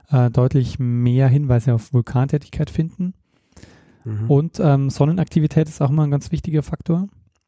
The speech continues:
Speaker 1: Und was ich auch sehr interessant finde, sind Erdeffekte, die dazu führen, ähm, den, die Klimaveränderungen entweder zu verstärken oder abzuschwächen.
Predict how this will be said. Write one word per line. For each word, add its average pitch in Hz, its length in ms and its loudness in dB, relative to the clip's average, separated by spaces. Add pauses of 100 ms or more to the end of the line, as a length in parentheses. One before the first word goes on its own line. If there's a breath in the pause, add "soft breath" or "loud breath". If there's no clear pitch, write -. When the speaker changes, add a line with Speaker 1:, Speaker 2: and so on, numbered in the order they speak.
(160)
Speaker 1:
Und 165 460 -2 (100)
was 139 240 0
ich - 180 -8
auch 151 120 0
sehr 160 140 0
interessant 156 400 -2
finde, 170 220 -2 (420 loud breath)
sind 156 360 -2
Erdeffekte, 165 840 0 (240 soft breath)
die 156 80 2
dazu 143 240 -2
führen, 175 680 0
ähm, 143 680 -2
den, 139 440 0 (460 loud breath)
die 139 80 -2
Klimaveränderungen 151 720 2
entweder 143 360 0
zu - 120 -8
verstärken 131 480 0
oder 127 140 2
abzuschwächen. 110 800 -2